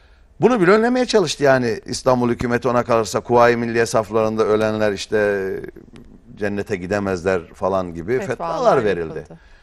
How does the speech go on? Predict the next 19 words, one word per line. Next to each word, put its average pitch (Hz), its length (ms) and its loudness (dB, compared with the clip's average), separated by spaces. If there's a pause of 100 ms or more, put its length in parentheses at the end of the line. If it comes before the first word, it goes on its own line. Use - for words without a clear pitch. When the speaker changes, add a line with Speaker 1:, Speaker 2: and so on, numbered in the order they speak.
(320)
Speaker 1:
Neyse, 185 480 -6 (500)
şimdi 196 480 -2 (1800)
çok 160 240 -4
zor 156 320 4
şartlarda 127 840 -2 (220)
ordu 117 340 2
kurmak, 214 480 -2 (360)
işgalcilerin 131 600 2
karşısına 123 420 -8
çıkmak - 480 -8
ve 113 120 -2
bunu 151 180 -4
bir 143 100 -4
zaferle 139 540 0
neticelendirmek 117 920 -4 (140)
gerçekten 135 720 -2
bir 107 80 -4
mucizedir. 85 680 -10 (1200)
Bu 247 280 0